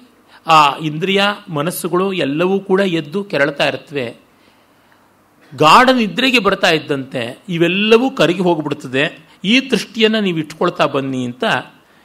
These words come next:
ಪ್ರಾಣಾಯಾಮದ ಮೂಲಕವಾಗಿ ಇವರು ಅವಸ್ಥಾತ್ರಯದ ಕಡೆಗೆ ಹೋಗ್ತಾರೆ. ಅವಸ್ಥಾತ್ರಯದ ಮೂಲಕವಾಗಿ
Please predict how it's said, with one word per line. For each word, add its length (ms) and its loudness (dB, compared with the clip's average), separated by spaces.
ಪ್ರಾಣಾಯಾಮದ 560 2
ಮೂಲಕವಾಗಿ 580 -2
ಇವರು 220 -2
ಅವಸ್ಥಾತ್ರಯದ 680 -2
ಕಡೆಗೆ 300 -8
ಹೋಗ್ತಾರೆ. 380 -10
ಅವಸ್ಥಾತ್ರಯದ 640 0
ಮೂಲಕವಾಗಿ 800 -2